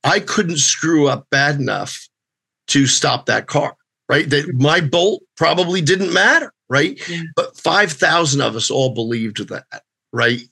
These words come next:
Speaker 1: And so it's the opposite, right? Nobody's
Speaker 2: Yeah.
Speaker 1: got any connection to the quality, right? And it, it
Speaker 2: Mm-hmm.
Speaker 1: sounds like it's sort of like you, you, you gotta focus on, and that's, the, the advice is great. It's like, no, get a sense of, of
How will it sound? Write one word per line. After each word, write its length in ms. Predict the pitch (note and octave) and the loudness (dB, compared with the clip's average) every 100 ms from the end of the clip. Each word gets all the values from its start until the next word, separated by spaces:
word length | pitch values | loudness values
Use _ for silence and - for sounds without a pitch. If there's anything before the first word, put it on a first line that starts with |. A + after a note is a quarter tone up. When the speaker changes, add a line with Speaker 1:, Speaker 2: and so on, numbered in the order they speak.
| - | -6
Speaker 1:
And 180 | B2+ A#2 | -4 -2
so 300 | - C#3+ B2+ | 0 0 -2
it's 120 | C3 | -2
the 120 | D3 | 0
opposite, 500 | C3+ B2+ A2+ - - - | 0 0 -4 -8 -6 -2
right? 180 | B2 C3 | 0 4
Nobody's 420 | D3+ E3 D#3 D#3+ | 2 4 2 2
Speaker 2:
Yeah. 60 | |
Speaker 1:
got 220 | D3 B2 B2 _ _ _ F3+ | 2 2 -2 _ _ _ 0
any 580 | G3 F3 D#3 C#3+ C3 B2 | 2 2 0 -2 -4 -4
connection 600 | - D3 D3 - - G#2+ | 0 0 0 -2 -4 -4
to 60 | G#2+ | -8
the 80 | A#2 | -10
quality, 580 | - B2+ G#2 G#2 - - _ _ - | -4 -4 -4 -6 -14 -20 _ _ -2
right? 260 | C#3 D3 - - - - - | 0 0 -6 -20 -20 -10 -4
And 280 | C#3 D#3+ | 0 0
it, 80 | D#3+ | 0
it 80 | D3+ | 2
Speaker 2:
Mm-hmm. 120 | G3+ | 2
Speaker 1:
sounds 180 | F3 B2+ | 2 0
like 120 | C3 | -2
it's 140 | C3+ D3 | 0 0
sort 120 | C3+ | 0
of 60 | |
like 160 | C3+ A#2+ | 0 0
you, 140 | C3+ C3 | -2 -2
you, 120 | B2+ | -2
you 240 | C3+ C3 - - | -2 -4 -6 -6
gotta 140 | D3 C#3+ | -2 0
focus 340 | D3 D#3+ D3+ | 2 2 2
on, 140 | C#3+ C3+ | 0 2
and 140 | C3+ C3+ | 2 2
that's, 180 | C3+ | -2
the, 200 | C#3+ B2+ C#3 | -2 0 0
the 100 | C3 | 0
advice 360 | B2 D#3 C3+ A#2 | 2 2 2 -2
is 80 | |
great. 320 | - D#3 D3+ - | 0 2 2 0
It's 100 | - | -4
like, 180 | A#2 - - D3+ | -4 -8 -8 -2
no, 180 | E3+ | 0
get 220 | C#3 E3 F3 | 0 -2 0
a 40 | |
sense 320 | - F#3 D#3+ | 0 0 0
of, 80 | C#3+ - - | -4 -6 -14
of 140 | B2+ | -16